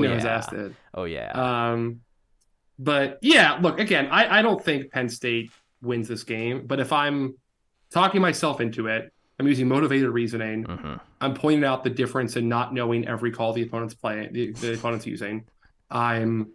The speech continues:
Speaker 1: pointing out that, you know, I, I think that Michigan probably doesn't have the same level of pass rush that Ohio State does, um,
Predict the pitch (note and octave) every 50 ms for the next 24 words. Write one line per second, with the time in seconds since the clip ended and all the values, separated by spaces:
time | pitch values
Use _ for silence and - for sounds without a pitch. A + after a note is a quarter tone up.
0 | _ _ _ _ _ _ _ _ _ _ _ _ _ _ _ _ _ _ _ -
1 | D#3+ D3+ C#3 C3+ B2+ B2 A#2+ A#2+ A#2+ A#2+ A#2 A#2+ - _ - B2+ B2 A#2+ A#2 A#2
2 | A2+ A2+ A2+ - _ _ _ _ _ _ _ _ _ _ _ _ _ _ _ _
3 | _ _ _ _ _ _ _ C#3+ C3 B2 A2+ A2+ - B2+ B2 B2 C3+ C3 C3 C3
4 | - - C#3+ C3 C3+ C#3+ - B2+ C3 B2+ - - - B2+ A2 - - B2+ A#2+ A#2+
5 | A2+ A2+ A2+ A2 - A#2+ A#2+ A#2+ A#2 A#2 A2+ A#2+ - _ _ _ _ _ _ _
6 | _ - A#2+ A#2 - C3 A#2+ A#2 A#2 A#2 A#2 A#2 A2 A#2 - A#2+ A2+ A2 - -
7 | - G2+ G#2 - - A#2 G#2+ A2 A2+ A2 G#2+ - - G#2 G#2 - - - G#2+ A2+
8 | A#2+ A#2 - - _ _ _ _ _ _ _ _ _ _ _ - A#2+ A#2+ A#2 A2+
9 | A#2 A2+ A2+ A2 A2 G#2+ A#2 -